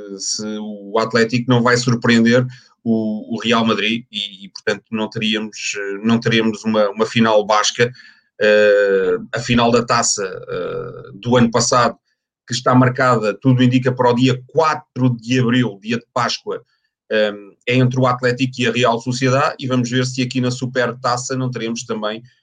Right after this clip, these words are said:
uma, uma final entre a Real Sociedad e o Atlético de, de Bilbao.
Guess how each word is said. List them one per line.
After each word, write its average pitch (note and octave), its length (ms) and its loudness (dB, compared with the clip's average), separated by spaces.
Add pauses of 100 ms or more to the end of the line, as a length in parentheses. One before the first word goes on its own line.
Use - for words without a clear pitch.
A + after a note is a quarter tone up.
(200)
uma, A2 500 4
uma A2 180 -4
final A2+ 360 2
entre A#2 220 -2
a - 20 0
Real A2+ 260 2
Sociedad A#2 480 -2
e A#2 80 2
o A#2 80 0
Atlético A2+ 540 -4
de, A2+ 260 -2
de A2 100 -16
Bilbao. A#2+ 520 0